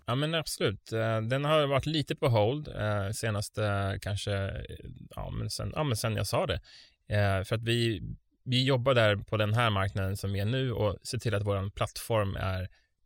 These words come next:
redo för det. Och att det finns en, eh, betallösning och det finns en, eh, jag menar, att man gör allting själv är ju våran tanke så småningom. Och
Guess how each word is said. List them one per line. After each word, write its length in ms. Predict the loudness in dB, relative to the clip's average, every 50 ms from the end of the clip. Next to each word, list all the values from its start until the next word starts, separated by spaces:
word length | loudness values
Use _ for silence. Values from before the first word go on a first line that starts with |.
| _ -2
redo 520 | 0 2 2 4 4 4 4 4 2 0
för 120 | 0 -2
det. 180 | -4 -4 -6 -8 -10 -14 -12 -6
Och 360 | -2 0 2 4 4 2 0 -2 -6 _ _ _ _ _ _ -12
att 80 | -6
det 80 | -6 -4
finns 320 | 0 0 0 0 0 0
en, 200 | -2 0 0 -2
eh, 160 | -2 -2 -2
betallösning 880 | -2 -4 0 2 4 4 4 4 4 2 2 0 0 -2 -2 -2 -2 -2
och 80 | -4 -4
det 80 | -6
finns 340 | -6 -4 -4 -4 -4 -4 -4
en, 200 | -6 -4 -4 -4
eh, 280 | -4 -4 -4 -6 -6 -8 -10 _ _ _ _ _ _ _ -10
jag 80 | -6
menar, 200 | -4 -4 -4 -4
att 160 | -6 -6 -2 0
man 100 | 2 2
gör 140 | 4 2
allting 380 | 2 2 -2 -2 -2 -4 -4 -4
själv 360 | -2 0 0 0 0 -2 -6 -10 -16 -20 -20 _ _ -4
är 80 | 0 2
ju 240 | 4 4 2 2 -2 -2
våran 340 | 0 2 2 4 2 0 -2
tanke 460 | -2 -2 -2 -2 -4 -6 -6 -6 -6 -8
så 120 | -8 -8 -4
småningom. 520 | 0 2 2 2 2 2 0 -2 -4 -6 -10 -16 -20 -20 _ _ _ _
Och 320 | -2 0 2 2 2 0